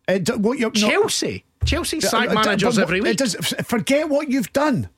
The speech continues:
Speaker 2: But
Speaker 1: It's
Speaker 2: that
Speaker 1: what you're doing now. There are problems within the dressing room. There is a split. Stephen Kingsley, the night after Robbie Neilson got sacked, did an interview with the Edinburgh Evening News, and he hinted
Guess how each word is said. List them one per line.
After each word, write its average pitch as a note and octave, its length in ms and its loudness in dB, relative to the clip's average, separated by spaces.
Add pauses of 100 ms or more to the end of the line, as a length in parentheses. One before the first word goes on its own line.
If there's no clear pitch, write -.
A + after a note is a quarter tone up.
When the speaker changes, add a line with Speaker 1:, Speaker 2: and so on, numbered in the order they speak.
Speaker 2:
But A3 120 -2
Speaker 1:
It's C4+ 120 2
Speaker 2:
that A#3 80 2
Speaker 1:
what C#4+ 160 0
you're C4+ 100 2
doing A#3+ 380 2
now. A#3+ 300 2 (260)
There A#3 160 2
are A3+ 100 2
problems D4+ 600 0
within A3+ 300 2
the G#3 60 0
dressing F#3 420 0
room. B2+ 240 2 (100)
There G3 160 2
is F#3 120 2
a G3 60 2
split. G3+ 600 0
Stephen D4+ 480 0
Kingsley, G3+ 680 0 (320)
the G#3+ 140 2
night C4+ 400 2
after F3 600 0 (160)
Robbie A3+ 260 2
Neilson A3 400 2
got F#3 180 0
sacked, C#3+ 520 0
did F#3+ 160 0
an F#3+ 180 0
interview G#3+ 520 0
with D#3+ 80 0
the D#3+ 160 -2
Edinburgh G#3 460 0
Evening F3 420 0
News, A#2+ 560 -2 (100)
and F#3 140 2
he G3+ 180 2
hinted E3+ 720 0